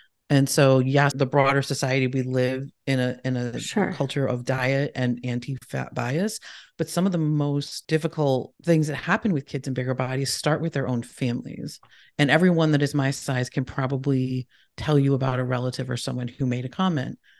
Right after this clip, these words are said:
Speaker 2: Sure.
Speaker 1: um, or a teacher or a coach that made a comment. So I think, you know, when I talk about where do we start, a lot of it starts with getting clear on how you talk about your own body and how you talk about your children's bodies,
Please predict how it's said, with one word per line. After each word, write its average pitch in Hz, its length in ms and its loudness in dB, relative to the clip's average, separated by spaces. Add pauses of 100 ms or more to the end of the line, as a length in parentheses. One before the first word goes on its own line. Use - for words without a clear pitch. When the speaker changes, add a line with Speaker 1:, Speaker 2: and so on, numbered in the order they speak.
(260)
Speaker 2:
Sure. 202 160 4
Speaker 1:
um, 131 120 4
or 135 100 2
a 135 40 2
teacher 139 500 0
or 120 100 4
a 120 40 0
coach 139 300 -2
that 107 80 -6
made 123 140 -4
a 123 40 -8
comment. - 520 -6
So 143 460 6
I 143 120 4
think, 175 340 2 (420)
you 175 60 4
know, 165 80 10
when 156 140 8
I 156 80 4
talk - 260 -2
about 143 320 2
where 151 140 8
do 156 80 6
we 143 100 4
start, 147 680 2
a 143 60 2
lot 139 240 2
of 220 80 4
it 190 100 0
starts 147 360 0
with 131 120 -4
getting 139 680 0 (180)
clear 139 320 2
on 131 140 0
how 131 100 -2
you 135 160 0
talk 135 220 -6
about 123 220 -4
your 120 140 0
own 120 140 -2
body 104 360 -8
and 123 80 -6
how 127 60 -4
you 127 80 -6
talk 131 200 -8
about 135 160 -8
your 123 100 -8
children's 120 420 -10
bodies, - 460 -14